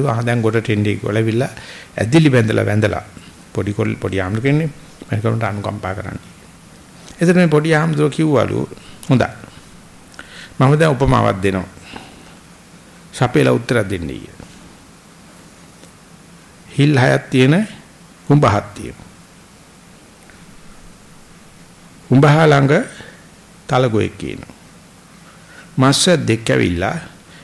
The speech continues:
මේ තලගොය අල්ලන්න දඟලනකොට තලගොයා හුඹහට රිංගනවා. එතකොට දැන් මස්සද්දා මේ හුඹහ ඇතුලේ ඉන්න තලගොයා දඩයම් කරගන්නේ කොහොමද කියලා ඇහුවලු.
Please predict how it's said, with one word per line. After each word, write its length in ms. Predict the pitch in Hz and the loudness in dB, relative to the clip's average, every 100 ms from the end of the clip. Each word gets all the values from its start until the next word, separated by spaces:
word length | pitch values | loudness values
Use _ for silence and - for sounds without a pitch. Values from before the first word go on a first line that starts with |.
| - | -2
මේ 160 | 156 | 0
තලගොය 400 | 160 127 139 147 | 2 2 2 4
අල්ලන්න 280 | 147 139 139 | 4 4 4
දඟලනකොට 720 | 135 110 107 123 156 175 - 95 - - - - - - - - | 2 2 2 2 2 0 -2 -4 -4 -12 -20 -20 -20 -20 -20 -6
තලගොයා 500 | 123 120 123 127 143 | -2 2 2 4 4
හුඹහට 380 | 131 113 120 | 2 0 -2
රිංගනවා. 440 | 139 131 110 - - - - - - - - - - - - - - - - - - - - - - - - - - | -2 -2 -2 -4 -8 -20 -20 -20 -20 -20 -20 -20 -20 -20 -20 -20 -20 -20 -20 -20 -20 -20 -20 -20 -20 -20 -20 -20 -6
එතකොට 360 | 123 147 151 | 0 2 2
දැන් 180 | 139 151 | 0 0
මස්සද්දා 760 | 139 120 - 143 131 127 160 214 | 0 0 0 0 0 0 0 2
මේ 260 | 160 160 156 | 2 2 2
හුඹහ 320 | 123 120 127 | 2 0 0
ඇතුලේ 1120 | 120 139 160 - - - - 110 - 143 139 | 0 -2 -4 -6 -12 -16 -10 -6 -2 2 2
ඉන්න 220 | 135 143 151 | 2 2 2
තලගොයා 640 | 127 117 120 127 143 165 262 - - - - - | 2 2 2 2 2 2 0 -8 -20 -20 -20 -12
දඩයම් 340 | - 123 143 135 | 0 4 4 4
කරගන්නේ 380 | 131 120 135 | 2 0 0
කොහොමද 260 | 160 110 104 | 2 2 0
කියලා 240 | 104 - | -4 -8
ඇහුවලු. 240 | - - | -10 -12